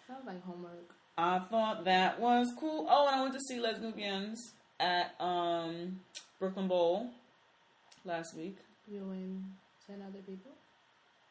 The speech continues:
Speaker 2: Oh, I see.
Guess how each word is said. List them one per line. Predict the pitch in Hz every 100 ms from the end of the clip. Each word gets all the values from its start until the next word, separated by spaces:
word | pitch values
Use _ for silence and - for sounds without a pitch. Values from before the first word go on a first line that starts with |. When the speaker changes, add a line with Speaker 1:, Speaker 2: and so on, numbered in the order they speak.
| _ _ _ _ _ _ -
Speaker 2:
Oh, | - - 165 - - - - -
I | 269 302 262 -
see. | 165 135 120 156